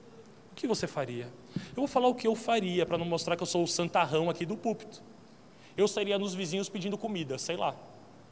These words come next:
Sério. Eu ia fazer alguma coisa. Você não faria?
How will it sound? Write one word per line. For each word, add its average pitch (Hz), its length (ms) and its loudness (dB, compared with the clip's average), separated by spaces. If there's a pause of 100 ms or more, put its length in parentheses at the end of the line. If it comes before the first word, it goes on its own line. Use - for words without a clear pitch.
(360)
Sério. 139 480 0 (560)
Eu 208 100 2
ia 156 100 6
fazer 156 200 0
alguma 147 280 2
coisa. 151 440 0
Você 151 160 -2
não 156 80 -2
faria? 156 320 -4